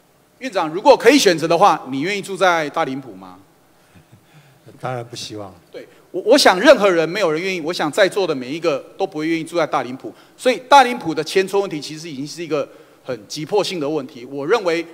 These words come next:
Speaker 1: 我们都不会希望我们自己或我们的家人居住在那边，可是我们现在有很多我们的同胞，住在那个地方，将近两万人住在那个地方哈。那他每天的环境品质是非常的差的哈。那当然我们在产业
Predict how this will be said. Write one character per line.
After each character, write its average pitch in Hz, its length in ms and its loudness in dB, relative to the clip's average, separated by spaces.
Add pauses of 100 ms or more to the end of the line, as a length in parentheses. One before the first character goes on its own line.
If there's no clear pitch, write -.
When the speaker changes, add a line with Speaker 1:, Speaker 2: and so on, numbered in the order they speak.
(180)
Speaker 1:
我 147 160 -6
们 156 80 -10
都 233 100 2
不 190 80 -6
会 220 100 2
希 214 140 -6
望 196 180 0
我 135 120 -6
们 131 80 -12
自 190 100 -18
己 143 180 -14
或 180 140 -6
我 170 100 -4
们 127 80 -12
的 135 80 -10
家 165 220 -2
人 131 140 -6
居 160 100 -14
住 135 80 -12
在 117 80 -4
那 - 80 -4
边， 139 240 -10 (160)
可 151 100 -10
是 151 120 -6
我 208 60 -2
们 165 60 -8
现 202 160 -4
在 190 60 0
有 180 100 -2
很 147 160 -8
多 165 140 -6
我 151 60 -6
们 123 80 -14
的 131 80 -14
同 123 160 -16
胞， 131 400 -8 (240)
住 180 80 -10
在 160 140 -2
那 151 60 -4
个 135 60 -14
地 139 140 -10
方， 131 180 -6
将 156 180 -4
近 170 140 -8
两 113 200 -8
万 131 180 -4
人 101 140 -18
住 131 120 -14
在 123 120 -12
那 113 80 -18
个 107 40 -18
地 101 160 -20
方 95 200 -18
哈。 98 120 -16 (240)
那 180 80 -8
他 220 160 2
每 220 160 -4
天 190 220 -4
的 160 160 -4 (300)
环 147 180 -6
境 196 160 -12
品 131 180 -14
质 120 140 -20
是 156 100 -12
非 165 160 -8
常 131 200 -10
的 117 100 -16
差 117 300 -12
的 101 100 -18
哈。 - 160 -18 (220)
那 214 120 2 (320)
当 247 140 4
然 214 100 -4
我 147 60 -8
们 147 80 -8
在 240 80 0
产 156 200 -6
业 185 260 -2